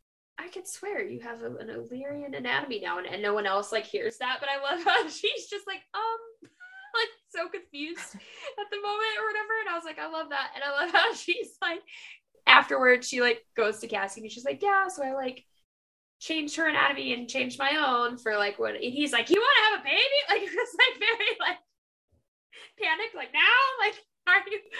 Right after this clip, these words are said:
are you, oh, oh," and she's like, "No, not, not now,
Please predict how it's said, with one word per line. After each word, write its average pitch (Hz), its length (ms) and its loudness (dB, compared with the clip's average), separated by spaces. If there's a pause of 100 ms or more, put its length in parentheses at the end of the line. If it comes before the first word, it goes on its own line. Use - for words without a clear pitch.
(100)
are 302 100 8
you, 339 280 2
oh, 330 320 6
oh," 403 240 4
and 339 120 0
she's 302 200 -4
like, 226 180 -2
"No, 170 420 -4
not, 202 220 -2 (180)
not 196 240 -2
now, - 260 -8